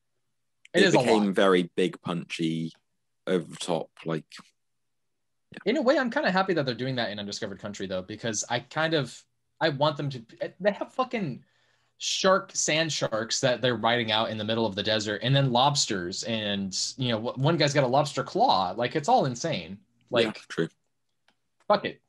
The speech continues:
Speaker 1: Go off the rails. Let's have some fun. Um,
Speaker 2: Uh, Blacktop Bill is a cool character.
Speaker 1: That is a really cool character. I am very happy that they didn't make him look really, like, blackfacey.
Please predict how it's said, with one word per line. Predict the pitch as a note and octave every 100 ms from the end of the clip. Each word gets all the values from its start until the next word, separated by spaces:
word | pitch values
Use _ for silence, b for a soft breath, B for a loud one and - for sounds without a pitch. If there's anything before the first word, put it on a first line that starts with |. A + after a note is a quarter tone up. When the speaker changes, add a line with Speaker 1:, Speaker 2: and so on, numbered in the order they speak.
| -
Speaker 1:
Go | D#3+
off | C#3+
the | G#2+
rails. | F#2+ F#2 A#2
Let's | A#2
have | B2+
some | G#2 F#2+
fun. | F2+ F2+ _ _ _ _ _ _ _ -
Um, | A#2+ B2 A#2+ A2 G#2 F#2+ F#2
Speaker 2:
Uh, | G2+ -
Blacktop | C#3 - A2+ -
Bill | G2+ F2
is | D2+
a | D#2+
cool | D#2
character. | D2 D2 - D#2 - _ _ _ _ _ -
Speaker 1:
That | D3+ G3+
is | C#3+
a | A#2+
really | G#2 C3+ B2+ A2
cool | - A#2
character. | G#2 G#2+ F#2+ - F2 -
I | C#3 D3 _ _ -
am | C#3+ B2+
very | C3 D#3 F#3
happy | D3 D3+ D#3+ E3+
that | C#3 A#2
they | A#2+
didn't | B2+ B2+ F#2+
make | A2+ B2 A#2+
him | A#2+ G#2+
look | G2+ -
really, | A#2 A#2+ B2 A#2 A2 F#2+
like, | G2 F#2+
blackfacey. | G2 F#2 F#2+ - C#3+ C#3 F#3 F#3+